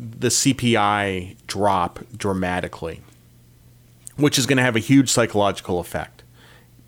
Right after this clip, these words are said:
It's gonna have a massive psychological effect. So, but yeah, I think inflation is gonna be four percent in six to eight months.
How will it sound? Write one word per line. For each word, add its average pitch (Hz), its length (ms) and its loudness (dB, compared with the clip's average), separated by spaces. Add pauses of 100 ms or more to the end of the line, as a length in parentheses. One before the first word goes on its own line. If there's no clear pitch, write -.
(100)
It's - 140 -4
gonna 113 160 0
have 104 160 0
a 101 60 -4
massive 110 680 -2
psychological 85 720 -4
effect. - 420 -16 (680)
So, 82 380 -6 (1000)
but 147 120 2
yeah, 180 340 4
I 139 100 0
think 160 260 2
inflation 131 520 2
is 113 80 -2
gonna 120 160 2
be 110 160 0
four 117 260 4
percent 101 480 -2
in 92 180 -6
six - 280 -2
to 95 80 -2
eight 92 160 -4
months. 87 480 -8